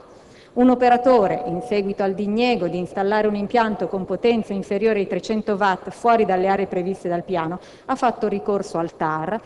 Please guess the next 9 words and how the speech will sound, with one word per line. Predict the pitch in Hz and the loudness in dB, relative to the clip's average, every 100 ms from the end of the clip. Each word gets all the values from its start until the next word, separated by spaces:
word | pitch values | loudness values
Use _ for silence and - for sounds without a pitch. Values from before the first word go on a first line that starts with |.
| - | -14
e | - 262 | 0 4
lo | 240 | 6
ha | 226 | 6
vinto. | 202 202 190 - 196 220 - - - | 4 0 -2 -4 -6 -8 -14 -20 -8
Il | 226 233 | -6 -4
tar, | - 180 170 196 254 - | 2 4 4 2 0 -2
oltre | - 220 220 190 | 0 0 2 0
al | 180 | 0
diniego, | 180 185 180 180 170 160 190 277 | -2 -2 -2 -2 -2 -2 -2 -2